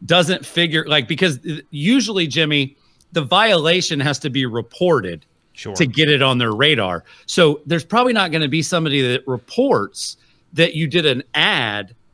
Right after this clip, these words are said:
Speaker 1: on Facebook, 'cause they don't even see what filters you use. You see what I'm saying?
Speaker 2: Mm-hmm. Mm-hmm.
Speaker 1: But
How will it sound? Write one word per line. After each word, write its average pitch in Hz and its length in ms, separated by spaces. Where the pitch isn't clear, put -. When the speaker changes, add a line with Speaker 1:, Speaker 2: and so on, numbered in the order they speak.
Speaker 1:
on 135 220
Facebook, 208 460
'cause 170 120
they 202 120
don't 247 120
even 156 160
see - 160
what 151 180
filters 151 420
you 117 80
use. 113 440
You 104 60
see - 140
what 135 60
I'm 123 60
saying? 170 420
Speaker 2:
Mm-hmm. - 260
Mm-hmm. 92 200
Speaker 1:
But 160 300